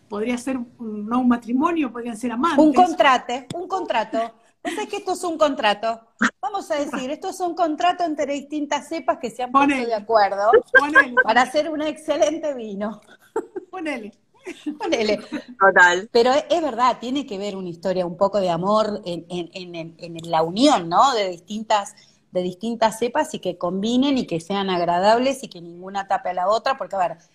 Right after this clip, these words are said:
Speaker 2: podemos a-, decir que blend no es necesariamente, est-, establecemos que la ley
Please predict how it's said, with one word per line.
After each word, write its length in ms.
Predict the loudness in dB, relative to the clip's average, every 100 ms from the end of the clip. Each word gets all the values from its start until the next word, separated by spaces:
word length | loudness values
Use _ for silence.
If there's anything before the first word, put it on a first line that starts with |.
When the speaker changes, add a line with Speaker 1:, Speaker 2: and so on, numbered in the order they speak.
| _ -2
Speaker 2:
podemos 400 | 2 2 0 -4
a-, 120 | -6
decir 480 | -4 -4 -2 -4 -4
que 280 | -6 -8 -10
blend 380 | -8 -2 2 2
no 100 | 2
es 160 | 0 0
necesariamente, 840 | -4 -6 -8 -4 -4 -4 -6 -8 -10 _ -20 _ -10
est-, 220 | -10 -6
establecemos 720 | -4 2 4 4 4 4 4 2
que 120 | 0
la 140 | 0
ley 520 | 4 4 4 2 -4